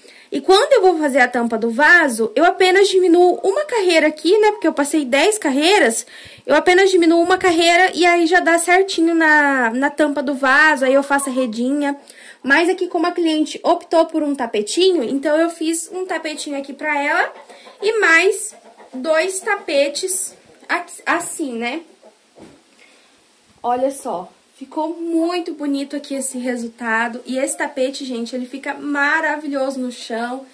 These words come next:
E eu espero que ela goste dessas cores aqui.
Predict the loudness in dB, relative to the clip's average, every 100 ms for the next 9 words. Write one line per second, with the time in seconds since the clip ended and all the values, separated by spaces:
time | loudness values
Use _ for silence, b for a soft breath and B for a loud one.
0 | B B B B -6 -4 -2 -2 -2 -2
1 | -2 0 -2 -4 -4 -2 0 0 -4 -8
2 | -8 -8 -10 -14 -8 -2 0 0 -4 -10
3 | -12 -14 -10 -8 -10